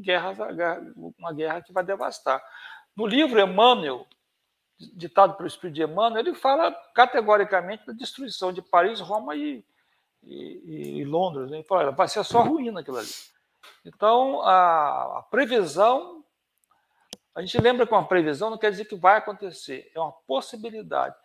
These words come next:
Então, mas a gente não vê <laughs> muita mudança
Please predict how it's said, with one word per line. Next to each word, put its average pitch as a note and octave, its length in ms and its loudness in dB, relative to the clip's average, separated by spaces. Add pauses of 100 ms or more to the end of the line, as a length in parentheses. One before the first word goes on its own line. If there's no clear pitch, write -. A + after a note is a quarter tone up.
(320)
Então, F#3+ 300 -2 (200)
mas F3 140 2
a A3 40 -2
gente B3 140 -6
não E4+ 160 -4
vê F#3 200 -6
<laughs> - 40 -10
muita B3 260 -6
mudança G3+ 720 -6